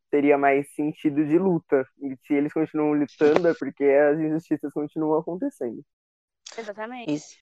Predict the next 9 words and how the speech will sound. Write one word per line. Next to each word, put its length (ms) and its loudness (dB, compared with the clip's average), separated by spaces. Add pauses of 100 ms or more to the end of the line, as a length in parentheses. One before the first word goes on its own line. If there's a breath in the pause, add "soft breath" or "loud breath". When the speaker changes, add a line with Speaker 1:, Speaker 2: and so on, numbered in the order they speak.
(180)
Speaker 3:
sim, 440 -4
e 40 -2
tudo 300 2
é 20 4
uma 100 -2
questão 320 0
de 140 -4
direito 420 0
básico. 640 4